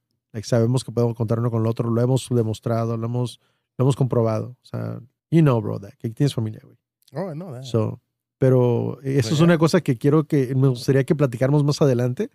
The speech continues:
Speaker 1: de hablar precisamente de eso, el pinche estigma de que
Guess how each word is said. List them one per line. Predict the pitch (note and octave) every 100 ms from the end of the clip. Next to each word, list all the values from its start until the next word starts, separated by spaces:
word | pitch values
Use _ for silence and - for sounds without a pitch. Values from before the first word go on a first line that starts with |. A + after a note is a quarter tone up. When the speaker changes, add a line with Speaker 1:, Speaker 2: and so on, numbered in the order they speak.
| _
Speaker 1:
de | B2+
hablar | C3+ E3 F#3
precisamente | G3 F#3 F3 D#3
de | D#3+
eso, | C3+
el | A#2+
pinche | D#3+ D3
estigma | D#3 D#3+ C#3 B2+
de | A2+ G#2+
que | A#2+ A#2 A2